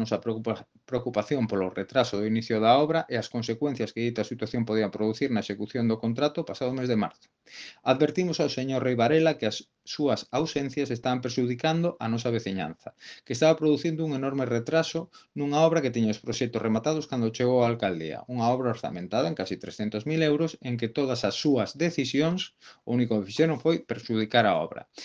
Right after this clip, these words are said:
En primeiro lugar, decidimos realizar un refundido dos proxectos, o que provocou un retraso na licitación de casi dous anos.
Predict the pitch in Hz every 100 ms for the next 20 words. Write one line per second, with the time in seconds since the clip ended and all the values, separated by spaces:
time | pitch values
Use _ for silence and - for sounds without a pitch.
0 | - - 143 127 160 185 185 160 - -
1 | 135 143 170 170 - 120 117 127 139 151
2 | 127 120 117 123 120 120 127 135 147 135
3 | 127 123 123 123 175 - 160 - 110 104
4 | 98 101 104 131 127 120 - 101 95 -
5 | - - _ 107 110 117 117 120 165 170
6 | 175 123 117 - - 151 113 110 - 78
7 | 78 -